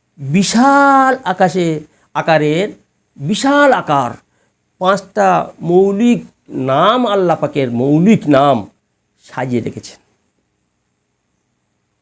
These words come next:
বিশাল আকারের নাম আল্লাহ পাকের পাঁচটা, কিন্তু মৌলিক পাঁচটা নাম আল্লাহ পাক সাজিয়ে রেখেছেন প্রকাশ্যভাবে, একেবারেই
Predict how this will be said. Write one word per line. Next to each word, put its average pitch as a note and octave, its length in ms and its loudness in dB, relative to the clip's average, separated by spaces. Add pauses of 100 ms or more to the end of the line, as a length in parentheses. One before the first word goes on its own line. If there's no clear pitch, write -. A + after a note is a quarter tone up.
(580)
বিশাল D#4 580 0
আকারের A#3+ 320 0
নাম B2+ 360 -2 (420)
আল্লাহ C#3+ 220 -4
পাকের A2+ 260 -8 (1080)
পাঁচটা, F3 360 -6
কিন্তু F#3+ 340 -6
মৌলিক F3+ 640 0 (100)
পাঁচটা D#3+ 400 -4
নাম B2+ 360 0 (180)
আল্লাহ C3 220 -4
পাক A2+ 160 -12
সাজিয়ে G#2+ 320 -10
রেখেছেন - 300 -20 (640)
প্রকাশ্যভাবে, F#3 600 -4 (800)
একেবারেই F#3 440 -2